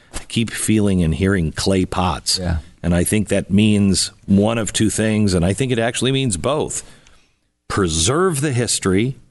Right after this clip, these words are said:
Speaker 1: and then put it in a safe place, <laughs> but also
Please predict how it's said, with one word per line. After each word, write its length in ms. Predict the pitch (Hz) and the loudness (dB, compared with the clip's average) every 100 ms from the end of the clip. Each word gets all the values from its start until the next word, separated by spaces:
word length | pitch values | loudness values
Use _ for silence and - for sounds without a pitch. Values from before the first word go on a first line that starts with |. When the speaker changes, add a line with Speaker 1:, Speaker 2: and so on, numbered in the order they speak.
| _ _ _ - | _ _ _ -2
Speaker 1:
and 180 | 95 92 | 2 2
then 280 | 95 95 82 | 2 0 -2
put 220 | - 139 135 | -4 -2 0
it 160 | 123 | -2
in 420 | - 107 101 90 - - | -2 0 2 2 -2 -4
a 80 | 87 | -2
safe 580 | - - 160 196 - - | -2 -2 -2 -2 -4 -4
place, 640 | 135 113 120 151 - - - - | -2 0 0 -2 -4 -10 -12 -12
<laughs> 260 | - - - | -12 -20 -6
but 160 | - 110 | -2 2
also 640 | 120 160 - 95 85 | 2 0 0 0 0